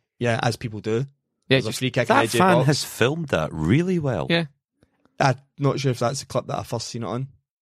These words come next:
Speaker 2: Was, uh, was the clip that you first seen it on Bandara Marco o Golo de Vitória do S C Farense Frente a
Speaker 1: That's
Speaker 2: Oliveirense?
Speaker 1: No, that's the one I got off YouTube for our listeners.
Speaker 2: Ah.
Speaker 1: I found it on Twitter.
Speaker 2: <laughs>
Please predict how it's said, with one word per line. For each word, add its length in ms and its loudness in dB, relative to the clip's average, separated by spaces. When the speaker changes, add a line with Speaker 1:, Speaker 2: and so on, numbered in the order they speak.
Speaker 2:
Was, 220 4
uh, 380 0
was 180 -4
the 100 0
clip 220 0
that 60 -4
you 120 0
first 240 0
seen 120 4
it 60 2
on 240 0
Bandara 560 4
Marco 380 2
o 40 0
Golo 380 0
de 120 -2
Vitória 580 0
do 260 -2
S 180 2
C 240 2
Farense 680 -2
Frente 520 0
a 360 -2
Speaker 1:
That's 200 4
Speaker 2:
Oliveirense? 420 -2
Speaker 1:
No, 280 4
that's 240 2
the 60 0
one 120 -2
I 60 -4
got 180 -4
off 140 -10
YouTube 340 -6
for 300 -8
our 200 -4
listeners. 560 -10
Speaker 2:
Ah. 400 2
Speaker 1:
I 60 -4
found 240 -2
it 60 -8
on 100 -8
Twitter. 340 -10
Speaker 2:
<laughs> 0 -